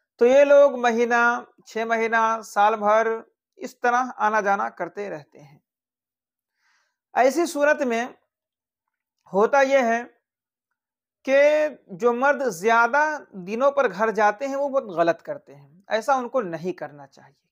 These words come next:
क्यों नहीं करना चाहिए? इसलिए कि जब आप शादी कर लेते हैं तो बीवी के बहुत से हुकूक आप पर वाजिब हो जाते हैं। तो अब ऐसी सूरत में ज़्यादा दिनों तक आपको बीवी को छोड़कर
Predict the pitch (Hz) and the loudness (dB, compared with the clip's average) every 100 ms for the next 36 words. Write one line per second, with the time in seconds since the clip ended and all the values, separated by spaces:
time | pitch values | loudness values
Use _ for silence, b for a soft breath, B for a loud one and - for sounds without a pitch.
0 | - 302 320 262 247 208 185 190 185 202 | -10 -4 -2 -2 -2 -2 -2 -4 -6 -8
1 | 180 160 165 _ _ _ _ _ _ - | -8 -14 -18 _ _ _ _ _ _ -6
2 | 302 294 302 302 302 294 262 - 220 262 | -4 -4 -4 0 2 2 -2 -2 0 0
3 | - - 208 208 240 294 233 208 202 196 | -2 -4 0 0 -2 -2 -2 -2 -4 -4
4 | 226 202 226 240 262 208 214 233 277 277 | -8 -10 -12 -10 -10 -8 -10 -10 -10 -4
5 | 262 202 254 320 - 233 160 175 233 269 | -4 -2 -4 -6 -4 -6 -6 -12 -10 -10
6 | - _ - 196 214 _ 196 190 208 _ | -12 _ -4 -2 -2 _ -6 -6 -6 _
7 | 180 175 180 175 226 262 143 165 165 156 | -10 -2 0 0 -6 -12 -12 -10 -8 -10
8 | 196 190 - _ 147 _ 127 _ _ _ | -10 -18 -20 _ _ _ -20 _ _ _
9 | _ _ _ _ _ _ _ _ _ _ | _ _ _ _ _ _ _ _ _ _
10 | _ - - 247 277 277 320 339 277 262 | _ -2 2 2 4 2 0 -4 -2 0
11 | 269 240 226 240 - 190 185 233 233 240 | -2 -4 -6 -8 -12 -10 -2 2 2 0
12 | 254 180 226 285 294 220 220 226 - 202 | -2 -4 0 0 0 -4 -4 -10 -6 0
13 | 208 202 - 208 175 208 233 240 196 - | 0 -2 -4 -4 -4 -10 -10 -8 -8 -4
14 | 220 240 233 180 | 0 0 0 -4